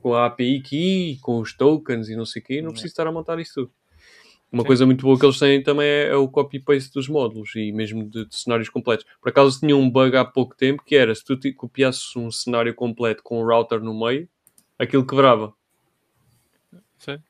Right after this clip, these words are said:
Speaker 1: Só te aparecia a última parte. A primeira
Speaker 2: Ok.
Speaker 1: parte do router não, não aparecia.
Speaker 2: Aparecia.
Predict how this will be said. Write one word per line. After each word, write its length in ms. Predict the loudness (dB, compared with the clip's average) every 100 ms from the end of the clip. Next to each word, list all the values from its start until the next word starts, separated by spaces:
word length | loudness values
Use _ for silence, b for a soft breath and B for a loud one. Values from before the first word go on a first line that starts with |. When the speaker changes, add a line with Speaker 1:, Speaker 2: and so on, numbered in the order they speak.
| -6
Speaker 1:
Só 180 | -2
te 100 | 0
aparecia 340 | 2 0 4 6
a 20 |
última 360 | 6 2 0 4
parte. 380 | 4 4 -4 _
A 80 | -8
primeira 340 | -2 0 2 2
Speaker 2:
Ok. 80 |
Speaker 1:
parte 200 | 4 2 2
do 80 |
router 320 | 4 4 4 0
não, 220 | 0 -4
não 180 | -4 -2
aparecia. 500 | 0 -2 -2 -2 -4
Speaker 2:
Aparecia. 280 | -6 -16